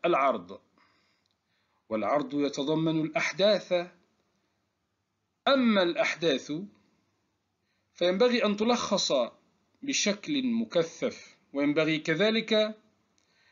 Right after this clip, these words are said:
إظهار ترابطها وتسلسلها.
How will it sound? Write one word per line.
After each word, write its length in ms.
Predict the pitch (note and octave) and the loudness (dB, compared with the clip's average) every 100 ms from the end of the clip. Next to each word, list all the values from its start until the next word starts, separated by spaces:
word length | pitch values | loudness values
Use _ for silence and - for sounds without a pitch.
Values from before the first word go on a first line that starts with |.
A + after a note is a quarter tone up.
| _ | _
إظهار 400 | D3+ D#3 G#3+ A3+ | -6 0 2 2
ترابطها 1160 | A3 G#3 G#3 G#3 G3 B3 G3 D#3+ C#3 B2 G2+ - _ _ _ _ _ _ _ _ _ _ _ _ _ _ _ _ _ _ _ | 2 4 4 4 2 -2 -2 -2 0 0 -2 -6 _ _ _ _ _ _ _ _ _ _ _ _ _ _ _ _ _ _ _
وتسلسلها. 1400 | C#3 F3 G3+ E3+ C3+ D3 B2 - F3 A#2+ F2+ F2 E2+ - | 6 6 6 2 0 0 -2 0 0 0 -2 -6 -8 -10